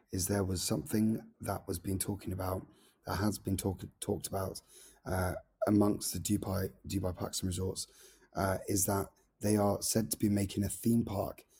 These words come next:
based off the Madrid football team. So it'll be the world's first football theme park. They released, um,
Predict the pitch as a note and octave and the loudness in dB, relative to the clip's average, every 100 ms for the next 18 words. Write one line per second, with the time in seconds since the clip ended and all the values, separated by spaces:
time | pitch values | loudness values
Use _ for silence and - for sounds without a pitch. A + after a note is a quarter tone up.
0 | _ _ G2 G2 - G2+ - - G2+ G2 | _ _ 0 2 2 0 -2 0 2 2
1 | - G2 G#2 G2+ - _ _ _ _ - | 0 2 2 2 -6 _ _ _ _ -2
2 | - - E2 - - - - _ - - | 0 0 -2 -2 -2 -6 -10 _ -6 2
3 | G2+ D#2 G2+ G2 G2+ A2+ G#2 G#2+ - - | 2 4 2 2 6 6 6 2 -2 0
4 | G#2+ G2+ F#2+ - - - _ _ _ - | 2 4 2 0 -4 -6 _ _ _ -4
5 | - A2+ - G2 F#2 F2+ G2+ G2 F2+ F#2 | 0 0 0 -2 -2 0 2 2 2 -4
6 | A1+ - - - - - G2 G#2 A2+ A#2+ | -6 -12 -20 -20 -16 -2 4 6 8 6
7 | - G#2 G2 F#2+ F2 | 4 2 2 2 0